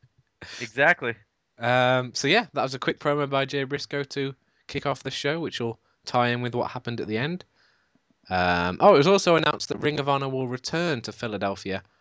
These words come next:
Speaker 2: on February twenty-second for the twelfth anniversary show. Um, so the,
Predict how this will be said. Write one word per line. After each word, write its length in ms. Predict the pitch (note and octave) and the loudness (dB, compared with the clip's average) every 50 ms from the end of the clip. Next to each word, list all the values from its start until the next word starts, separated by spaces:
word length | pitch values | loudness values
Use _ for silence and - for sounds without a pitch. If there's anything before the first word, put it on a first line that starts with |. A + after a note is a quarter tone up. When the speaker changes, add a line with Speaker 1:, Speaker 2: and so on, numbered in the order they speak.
| _ _ _ | _ _ _
Speaker 2:
on 220 | - A2 G#2 G#2 - - | -8 -6 -6 -6 -6 -10
February 480 | - - - - E3+ F3+ E3 D#3+ E3+ D#3 | -16 -4 -2 -2 -2 0 -2 -4 -4 -4
twenty-second 840 | - - D#3 D#3 D3+ - - - D#3 - - - G#2 F#2+ F#2+ - - _ _ _ _ _ _ _ _ _ _ | -4 -6 -6 -4 -4 -4 -4 -4 -4 -4 -2 -4 -4 -4 -6 -10 -12 _ _ _ _ _ _ _ _ _ _
for 120 | _ A2+ | _ -8
the 100 | A2+ A2 | -8 -8
twelfth 440 | G#2+ - - - B2 B2+ B2 - - - | -8 -8 -2 0 2 2 2 -2 -6 -8
anniversary 580 | A#2+ A2+ A2+ A#2 A#2 A2+ A2+ - - G#2+ G2+ | -8 -6 -4 -2 -2 -2 -2 -4 -8 -8 -8
show. 420 | G2 - - - - E2+ - - - _ _ _ _ _ _ _ _ _ _ _ _ _ _ _ _ _ _ _ | -6 -4 -4 -4 -4 -6 -8 -10 -16 _ _ _ _ _ _ _ _ _ _ _ _ _ _ _ _ _ _ _
Um, 280 | - E2 D#2 E2 E2+ E2+ | -14 -12 -12 -12 -8 -6
so 260 | - - A2+ A2 G#2+ | 0 2 2 2 2
the, 400 | - D#2+ A2 A#2 A2+ A2 F2 - | 2 0 0 0 0 0 -2 -6